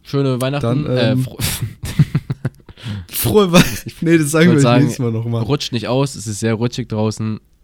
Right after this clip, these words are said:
Speaker 1: Ab nen
Speaker 2: Ja, ey, Autokratzen ist wirklich so schlimm. Ey, ich hab damit wirklich, es war schlimm. Mein Auto ist nicht angesprungen letztens, ne?
Speaker 1: <laughs>
Speaker 2: Ich musste, ich musste,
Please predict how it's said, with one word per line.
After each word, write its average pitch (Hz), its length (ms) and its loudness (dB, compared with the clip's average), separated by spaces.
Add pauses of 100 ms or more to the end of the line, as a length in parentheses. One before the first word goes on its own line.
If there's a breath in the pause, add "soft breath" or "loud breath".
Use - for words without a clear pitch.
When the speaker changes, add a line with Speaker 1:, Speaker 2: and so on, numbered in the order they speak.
(120)
Speaker 1:
Ab - 280 -10
nen 104 540 -4 (240)
Speaker 2:
Ja, 123 280 2
ey, 120 200 -4
Autokratzen 131 640 -4
ist 110 120 -10
wirklich 120 260 -8
so 123 160 -4
schlimm. 120 320 -8
Ey, 113 160 -6
ich 117 120 -8
hab - 100 -10
damit 113 260 -6
wirklich, 117 320 -12
es - 140 -12
war 104 80 -4
schlimm. 123 380 -4 (240 loud breath)
Mein 107 140 -6
Auto 175 240 0
ist 180 120 0
nicht 139 200 4
angesprungen 123 540 0
letztens, 113 360 -2
ne? 147 140 2 (140)
Speaker 1:
<laughs> 104 120 -10
Speaker 2:
Ich 123 140 -4
musste, 165 480 0 (520 soft breath)
ich 123 140 -6
musste, 165 380 -2